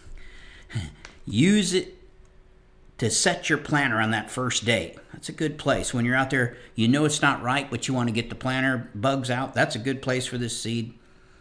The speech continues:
But one thing you want to do is keep it all together. It makes the replant decisions a lot easier. So again, now is the time to get the wheels turning on this twenty twenty-one chore.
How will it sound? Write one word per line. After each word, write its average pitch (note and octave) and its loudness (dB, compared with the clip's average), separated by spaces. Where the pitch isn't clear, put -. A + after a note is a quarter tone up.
But A2+ 0
one G3+ 4
thing D3+ 4
you B2+ 4
want B2 4
to G#2+ 2
do B2 4
is A#2 0
keep G#3 0
it B3+ -2
all C#3 0
together. B2 0
It A#2+ -8
makes A#2 0
the C3+ -6
replant C3+ -2
decisions G2+ -4
a F#2+ -10
lot G2+ -4
easier. F#2+ -4
So A#2+ 2
again, B2 4
now A2 0
is D#3+ 2
the F3 -4
time B2+ 2
to - -8
get F#2+ -4
the E2+ -6
wheels C#3+ 2
turning A2 2
on G2+ -2
this G2 -2
twenty B2+ 0
twenty-one G#2 -2
chore. - -8